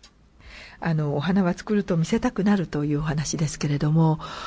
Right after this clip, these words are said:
もう一つね、バラとは違うんですが、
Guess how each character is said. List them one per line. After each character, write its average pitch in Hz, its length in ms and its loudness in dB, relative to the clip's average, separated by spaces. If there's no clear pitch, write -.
も 175 160 4
う 196 40 6
一 269 180 -2
つ 196 180 0
ね、 165 240 4
バ 156 100 2
ラ 180 120 2
と 269 120 0
は 277 100 8
違 - 140 0
う 170 40 2
ん 156 40 2
で 147 100 2
す - 120 -8
が、 156 320 4